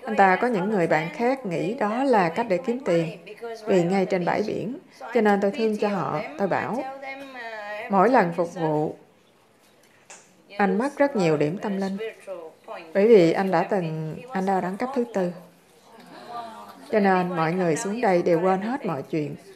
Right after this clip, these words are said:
Dù là người xuất gia hay không, hãy giữ cho mình được trong sạch. Như vậy là tốt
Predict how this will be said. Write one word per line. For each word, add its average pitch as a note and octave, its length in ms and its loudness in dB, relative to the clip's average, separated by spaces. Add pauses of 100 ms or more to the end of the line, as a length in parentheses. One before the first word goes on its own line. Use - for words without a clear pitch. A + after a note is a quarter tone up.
(520)
Dù G#3 140 6
là F#3 100 6
người F3 160 0
xuất C4 200 -2
gia G3 280 2
hay G3 340 -4
không, G3 200 -4 (1500)
hãy F3 180 2
giữ F#3 360 6
cho A3+ 100 4
mình E3+ 220 0 (240)
được F3 220 2
trong F#3+ 180 -2
sạch. F3 220 -6 (1160)
Như G#3+ 100 0
vậy E3+ 280 6
là F3+ 180 2
tốt G3+ 180 -8